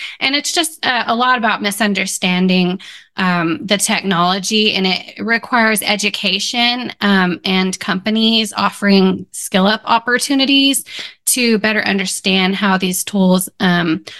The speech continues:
are helpful and how the human element is still very important. So it's not taking away very many jobs. It may shift some jobs, um, and open up some new jobs, uh, but, you know, everyone's gonna have a job.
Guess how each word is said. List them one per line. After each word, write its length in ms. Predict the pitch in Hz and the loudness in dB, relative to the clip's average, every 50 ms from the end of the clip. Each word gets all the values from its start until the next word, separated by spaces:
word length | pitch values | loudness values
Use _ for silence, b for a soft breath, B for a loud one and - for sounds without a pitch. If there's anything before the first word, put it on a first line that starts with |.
| B B - | B B -4
are 140 | 214 202 190 | -2 -2 0
helpful 640 | 190 226 214 - - - - 226 208 196 196 196 | 0 0 -2 -2 -2 -2 2 4 6 6 6 4
and 240 | - - 190 202 185 | 2 2 0 -2 -2
how 360 | 175 202 190 185 180 185 - - 208 | 0 2 2 2 2 2 0 -4 -4
the 140 | 185 196 | -2 -2
human 400 | 180 - - 240 240 233 226 214 - | -2 -2 -2 0 2 2 2 2 0
element 380 | - 202 202 208 202 202 - - | 0 0 2 2 2 2 0 -2
is 100 | 196 190 | -4 -6
still 280 | - - - 202 190 | -4 -2 0 0 2
very 360 | 180 185 185 185 185 185 185 185 | 2 2 2 2 2 2 2 2
important. 840 | 180 160 - _ _ _ 339 349 359 - - 311 320 320 302 - | 2 0 -4 _ _ _ 0 0 0 2 4 6 6 6 6 4
So 220 | - - - 220 202 | 0 0 2 2 2
it's 180 | 202 - - | 2 0 -2
not 260 | 220 196 180 - - - | 0 0 0 -2 -4 -4
taking 340 | - 233 220 - 240 226 | -4 -4 -2 0 0 2
away 340 | 220 214 214 208 202 202 202 | 4 4 6 6 6 4 4
very 200 | 185 190 180 180 | 2 2 2 4
many 240 | 185 180 180 180 165 | 4 4 2 2 0
jobs. 720 | - - 190 180 185 202 214 214 214 220 214 196 - - - - | -2 -2 -2 0 2 2 2 2 2 0 0 -2 -6 -8 -6 -4
It 80 | 233 | -2
may 180 | 233 226 202 190 | 0 0 -2 -2
shift 460 | - - - - - 320 523 - - | -2 -4 -4 -2 -2 -4 -4 -6 -10
some 300 | - - 202 180 170 160 | -6 -4 -2 -2 0 -2
jobs, 500 | - 165 160 160 160 160 185 202 - B B B B B B B B B B - | -2 0 0 2 0 0 -2 -6 -10 B B B B B B B B B B -4
um, 400 | 208 190 185 180 170 165 170 - | -2 0 2 2 0 0 -2 -2
and 180 | - 180 175 - - - _ - | -2 -2 -2 -4 -8 -10 _ -2
open 260 | 226 220 - 220 196 | 0 0 2 2 0
up 240 | - - 247 240 - | 2 0 -2 -2 -4
some 260 | - - 208 196 190 | -4 0 0 2 2
new 260 | 185 196 269 320 349 | 2 2 2 2 2
jobs, 580 | 269 - 180 170 170 170 175 175 175 - - - - | 0 0 0 0 0 0 -2 -2 -4 -8 -10 -10 -8
uh, 120 | - - 226 | -10 -8 -8
but, 480 | 185 185 - 220 208 - - - - - | -6 -2 0 0 0 0 -4 -8 -12 -6
you 140 | 226 254 247 | -4 0 2
know, 160 | 226 196 190 | 2 2 0
everyone's 560 | 196 - 247 247 262 254 240 220 208 208 190 | 0 -2 -2 -2 -2 0 0 0 -2 -2 -4
gonna 240 | - 202 180 185 175 | -2 -2 0 0 0
have 260 | 180 190 190 180 175 | 0 -2 -2 -2 -2
a 80 | 185 170 | -6 -6
job. 440 | 165 - 175 160 165 170 - 190 | -4 -4 -4 -2 -2 -2 -4 -4